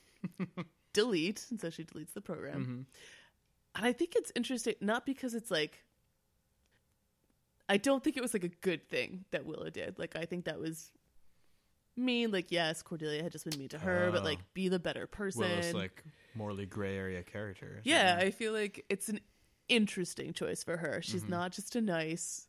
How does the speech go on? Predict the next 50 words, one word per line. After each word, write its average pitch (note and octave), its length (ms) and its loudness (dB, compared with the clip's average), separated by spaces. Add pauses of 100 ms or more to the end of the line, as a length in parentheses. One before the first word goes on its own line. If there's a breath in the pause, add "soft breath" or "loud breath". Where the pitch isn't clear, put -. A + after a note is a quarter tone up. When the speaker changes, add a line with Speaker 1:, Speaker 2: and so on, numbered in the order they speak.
(100)
Speaker 2:
like, - 400 -4 (580)
pushover. D3+ 800 0
Like, D3+ 140 -4
she E3+ 100 -6
doesn't E3+ 140 -4
just D#3+ 160 -8
walk D3+ 300 -4
away. D3 360 -4
She, G#3 220 -6
like, C#4 220 -2 (800)
Speaker 1:
She - 120 -18
fights - 260 -6
Speaker 2:
she B3 120 4
Speaker 1:
back. A#3+ 80 6
Speaker 2:
had A#3+ 120 8
a C#4+ 80 4
moment, C#4+ 460 4
and F#3 100 -2
Speaker 1:
Yeah. G3+ 200 0
Speaker 2:
she G3 220 -6
was G3+ 180 -8
like, G#3+ 180 -4 (220)
Speaker 1:
She's - 240 -12
got A2 220 -4 (280)
maybe G#2 140 -4
Speaker 2:
"I G2 40 2
have G2 140 2
Speaker 1:
some - 80 -4
Speaker 2:
this F#3+ 140 -4
Speaker 1:
hidden, - 120 -2
Speaker 2:
opportunity." G#3+ 600 -4
Speaker 1:
hidden A2 220 -8
anger A#2 320 -6
issues F#2+ 440 -8
or G#2 40 -10
Speaker 2:
Yeah. F3 180 -4
Speaker 1:
something F#2+ 200 -6
that F#2+ 100 -12
she's A2 200 -12
dealing G#2+ 300 -12
with. G#2+ 160 -14
Yeah. A#2 80 -12
Speaker 2:
No. A#2+ 160 -4 (720 soft breath)
It F#3 80 -8
was, F#3 260 -6
uh, G3 260 -8 (300)
I D#4+ 60 -20
thought E4 80 -6
it - 20 0
was D#4 100 -4